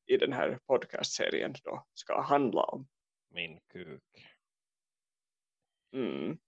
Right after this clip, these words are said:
Speaker 2: Ja.
Speaker 1: Det, det minns han. Vi får ju se om lyssnarna hittar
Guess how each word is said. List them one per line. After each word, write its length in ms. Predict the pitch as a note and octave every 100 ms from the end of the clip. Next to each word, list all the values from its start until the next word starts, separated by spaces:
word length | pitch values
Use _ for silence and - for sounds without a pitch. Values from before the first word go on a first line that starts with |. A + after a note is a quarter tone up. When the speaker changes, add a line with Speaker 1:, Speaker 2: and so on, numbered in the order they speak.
| _ _ _
Speaker 2:
Ja. 240 | - D#3 - _ _
Speaker 1:
Det, 340 | A#2+ D2+ C#3 C#3
det 340 | - - C3 C3 _ _ _
minns 300 | - G#2+ B2+
han. 260 | F3 E3 C#3 -
Vi 320 | - C#3 C3+
får 200 | - -
ju 60 | F3+
se 180 | C#3 A2
om 220 | C#3+ C#3
lyssnarna 500 | - - - - F2+
hittar 500 | C#3+ - - - -